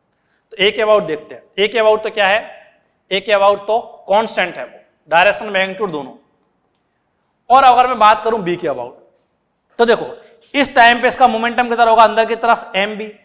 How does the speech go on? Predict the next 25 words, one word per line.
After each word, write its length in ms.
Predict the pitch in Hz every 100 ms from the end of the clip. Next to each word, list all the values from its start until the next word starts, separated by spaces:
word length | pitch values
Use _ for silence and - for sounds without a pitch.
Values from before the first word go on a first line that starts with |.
| _ _ _ _ -
तो 60 | 226
इसके 260 | 233 - 285
about 260 | 262 254
अगर 160 | 233 233
बात 240 | 208 214 214
करें 200 | 214 202
तो 60 | 185
ये 160 | 214
तो 160 | 254 247
हो 80 | 226
गया 140 | 233
आर, 340 | 208 196 214 214 - - - _ _ _ 247
पी 120 | 254
हो 140 | 233
गया 140 | 220 226
अंदर, 320 | 180 202 180 185 - - -
तो 100 | -
आर 260 | 202 240 247
क्रॉस 360 | 226 233 233 - -
पी 140 | 247 208 202 - _ _ -
इधर 240 | 220 262
कहीं 240 | 262 196 214
आएगा 300 | 185 180 180
हमारे 260 | 160 165 170
पास 280 | 180 185